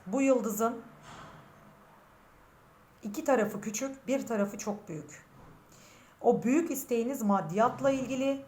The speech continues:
o iki isteğiniz, siz küçük isteğiniz, minik isteğiniz kendinizle alakalı, e, birisi duygularınızla alakalı, birisi de yapmak istediğiniz bir şeyle alakalı sevgili arkadaşlarım.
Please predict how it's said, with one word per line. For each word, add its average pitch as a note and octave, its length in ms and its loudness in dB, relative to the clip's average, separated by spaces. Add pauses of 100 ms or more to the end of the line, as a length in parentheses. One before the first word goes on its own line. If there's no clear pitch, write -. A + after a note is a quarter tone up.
(140)
o G#3 140 -2
iki G#3+ 260 -8
isteğiniz, B3+ 520 -4
siz - 200 -10 (120)
küçük - 260 -8
isteğiniz, G#3 540 -4
minik A#3+ 380 0
isteğiniz G#3+ 540 -6
kendinizle G3+ 560 -2
alakalı, B3 560 0 (420)
e, G#3 180 2
birisi B3+ 320 -2
duygularınızla G#3 680 2
alakalı, B3+ 600 4 (400)
birisi D4 360 -2
de B3+ 60 6
yapmak C4 380 2
istediğiniz A3 500 -6
bir G3+ 60 -4
şeyle G3+ 340 0
alakalı D#3+ 400 -4
sevgili E3+ 340 -6
arkadaşlarım. D#3+ 580 -6